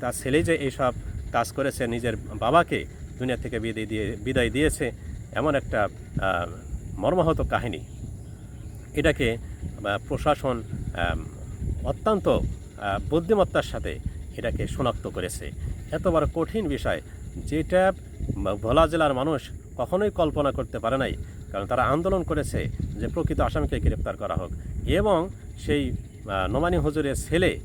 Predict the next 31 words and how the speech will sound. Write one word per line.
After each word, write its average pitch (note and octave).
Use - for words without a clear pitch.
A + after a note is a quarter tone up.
সে D3
জানাজার D3+
সময়ও B2+
সেও C#3+
নিজেও D#3+
দাবি A#2+
করেছে F2+
যে A#2+
আমার C3+
বাবাকে C#3
যারা G#2
হত্যা A#2+
করেছে D3
তাদেরকে A#2+
আমরা, A#2
তাদের B2+
আমরা A#2+
ফাঁসি -
চাই, D#2
এ D3+
কথা C#3
সেই A2+
নোমানী B2+
হুজুরের G#2+
ছেলেই B2+
বলছে। F#2+
অথচ F3+
সে E3+
নিজেই C3+
কিন্তু A#2
আসামি। A2